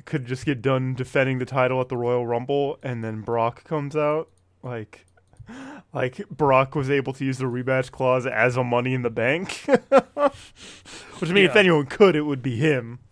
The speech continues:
Speaker 2: Mm-hmm. Most
Speaker 1: But
Speaker 2: definitely, it could be him.
Speaker 1: I,
Speaker 2: Yeah.
Speaker 1: I think, I think this was a number one contenders match, 'cause, partially 'cause, uh, Black didn't get to use his,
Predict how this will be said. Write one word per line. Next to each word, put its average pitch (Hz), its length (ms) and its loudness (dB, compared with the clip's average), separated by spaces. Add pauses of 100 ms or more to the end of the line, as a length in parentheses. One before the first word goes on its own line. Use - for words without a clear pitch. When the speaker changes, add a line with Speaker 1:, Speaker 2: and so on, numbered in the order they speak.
(280)
Speaker 2:
Mm-hmm. 202 460 -2 (1300)
Most 160 200 -4
Speaker 1:
But 156 100 2
Speaker 2:
definitely, 185 340 -2
it 117 160 -8
could 123 140 -14
be 110 140 -16
him. 104 300 -16
Speaker 1:
I, 190 160 0
Speaker 2:
Yeah. 180 120 -2
Speaker 1:
I 160 60 4
think, - 680 -8 (300)
I 151 60 -6
think 370 340 -2
this 240 240 -6
was 170 500 -2 (100)
a 151 120 -8
number 143 260 -6
one 139 140 -6
contenders 135 480 -4
match, 117 280 -6
'cause, 113 440 -10
partially 127 360 -4
'cause, 110 300 -16 (220)
uh, 107 340 -8 (340)
Black 120 280 -4
didn't 123 180 -6
get 120 160 -8
to - 80 -12
use 117 380 -10
his, 110 500 -12